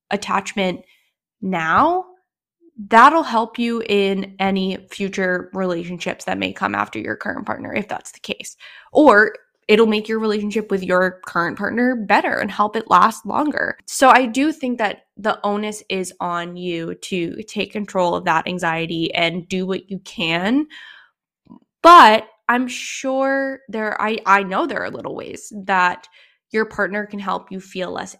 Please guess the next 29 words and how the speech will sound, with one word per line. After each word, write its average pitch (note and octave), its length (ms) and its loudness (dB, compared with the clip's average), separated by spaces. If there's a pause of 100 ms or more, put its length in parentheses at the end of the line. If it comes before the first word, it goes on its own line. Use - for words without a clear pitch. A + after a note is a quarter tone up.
anxious. C#4+ 480 -6
And B3 80 -2
that - 100 -8
takes C#4+ 240 -8
a - 20 -8
little D4+ 200 -2
bit B3 180 0
of F#3+ 160 -4
work F3+ 400 -6
to - 180 -20
figure F#3+ 340 -2
out F#3 300 4
how F#3+ 600 0
your B3+ 140 -8
partner B3+ 400 -6
can C4 200 -4
best B3 260 -4
support A3 380 -4
you A#3+ 460 -2 (320)
in G#3 120 0
a G#3+ 80 2
way F#3+ 220 0
that F3 320 2
is, E3+ 500 -4
like, F#3 220 -6
reasonable F#3+ 960 -2 (140)
to G#3+ 320 0
your A#3+ 180 0
partner. C#4 560 -2